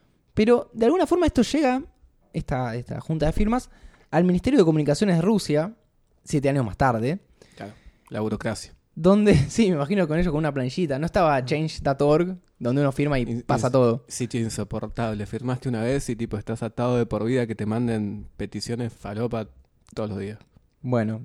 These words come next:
Speaker 1: ¿no te llegó entonces la de para el Día del Programador?
Speaker 2: No.
Speaker 1: Podemos hacer una hora para que sea en Argentina.
Speaker 2: Claro. No, pero no hay ninguna cámara de software acá que tenga algún tipo de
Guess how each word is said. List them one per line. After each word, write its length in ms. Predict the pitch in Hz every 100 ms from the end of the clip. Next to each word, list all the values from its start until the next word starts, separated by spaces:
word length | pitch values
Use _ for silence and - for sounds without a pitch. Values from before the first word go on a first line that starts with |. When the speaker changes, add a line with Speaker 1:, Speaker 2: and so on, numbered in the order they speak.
| - -
Speaker 1:
¿no 180 | 147
te 100 | 151
llegó 200 | 151 156
entonces 320 | 156 151 160 139
la 100 | 127
de 320 | 123 120 117
para 200 | - 123
el 40 |
Día 60 | 143
del 20 |
Programador? 500 | 135 139 156 180 196 - -
Speaker 2:
No. 240 | 113 -
Speaker 1:
Podemos 260 | 202 277 220
hacer 140 | 233
una 180 | 240 214
hora 340 | 196 160 143 -
para 140 | 160 139
que 80 |
sea 140 | 139 170
en 180 | 147 139
Argentina. 480 | 143 147 139 123 123 -
Speaker 2:
Claro. 260 | 135 123 123 _ -
No, 100 | 151 - -
pero 140 | 147 135
no 100 | 151
hay 120 | 160
ninguna 400 | 151 147 151 131
cámara 400 | 135 139 131 117
de 100 | 113
software 400 | - 120 120 107
acá 240 | 107 117
que 140 | 113 101
tenga 420 | 110 107 101 98
algún 260 | 101 104
tipo 240 | 107 104
de 120 | 98